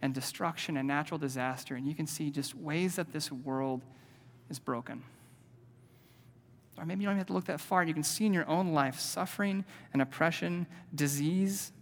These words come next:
struggles, financial, whatever. You, you, you can see that the world just isn't the way it's supposed to be. Something is wrong.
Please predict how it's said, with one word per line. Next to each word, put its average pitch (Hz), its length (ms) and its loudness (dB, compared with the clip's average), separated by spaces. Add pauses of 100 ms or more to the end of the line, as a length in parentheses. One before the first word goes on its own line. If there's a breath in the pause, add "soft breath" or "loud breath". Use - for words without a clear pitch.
(440)
struggles, 170 540 0
financial, 156 640 0 (240 loud breath)
whatever. 156 280 4
You, 156 160 2
you, 180 140 -8
you 190 120 -8
can 180 120 -2
see - 360 -2
that 180 200 -4
the 170 80 0
world 190 520 0 (200)
just - 240 -10 (160)
isn't 202 440 0
the 175 80 0
way 156 220 2
it's 147 140 -4
supposed 147 360 -8
to 165 60 -6
be. 156 160 0
Something 208 800 -4 (840 loud breath)
is 139 160 -6
wrong. 156 380 -4